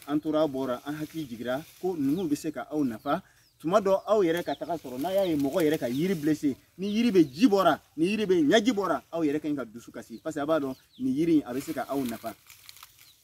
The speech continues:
Tiɲɛ don, aw sigilen don aw ka yɔrɔ la, mais aw mɔgɔ caman bɛ yen, aw bɛ Paris, aw bɛ Chine, aw bɛ Amérique, mais ne ka fura bɛ sera aw ma.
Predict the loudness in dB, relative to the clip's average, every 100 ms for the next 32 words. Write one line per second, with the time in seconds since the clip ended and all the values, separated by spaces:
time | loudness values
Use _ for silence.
0 | 0 2 4 0 0 -2 0 -2 0 2
1 | 2 2 0 -2 -4 -6 -4 -4 -4 -6
2 | -8 -8 -6 0 0 -2 -2 -2 0 -2
3 | 0 -2 -2 -4 -4 -4 -4 -6 -6 -4
4 | -2 -2 -4 _ _ _ -8 -4 -4 -6
5 | -8 -4 -4 -2 -4 -4 -4 -6